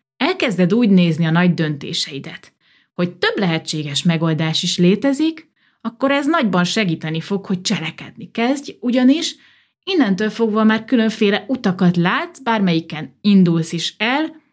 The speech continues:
oda vezethet, ahova el szeretnél jutni. És nem baj, ha hibázol, nem baj, ha tévedsz, nem baj, ha megbotlasz, vagy hogyha kiderül,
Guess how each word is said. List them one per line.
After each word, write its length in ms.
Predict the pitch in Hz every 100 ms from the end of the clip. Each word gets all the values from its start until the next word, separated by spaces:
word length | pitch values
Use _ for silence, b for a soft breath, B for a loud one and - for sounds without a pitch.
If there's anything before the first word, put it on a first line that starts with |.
| B B B
oda 300 | - 359 208
vezethet, 520 | 180 226 277 277 285 262
ahova 300 | 247 233 226
el 100 | 185
szeretnél 480 | 180 208 208 208
jutni. 500 | 196 160 - 175 165 - _ _ _ _ _
És 140 | 214
nem 280 | 320 330 190
baj, 200 | 165 160
ha 140 | 160
hibázol, 680 | 147 226 233 233 214 196 190
nem 300 | 214 233 185
baj, 180 | 170 156
ha 240 | 147 143
tévedsz, 560 | - 226 202 196 190 -
nem 200 | 254 214
baj, 160 | 170
ha 140 | 160 165
megbotlasz, 760 | 175 220 208 233 240 262 302
vagy 160 | 220 180
hogyha 240 | 180 170
kiderül, 520 | - 220 190 175 175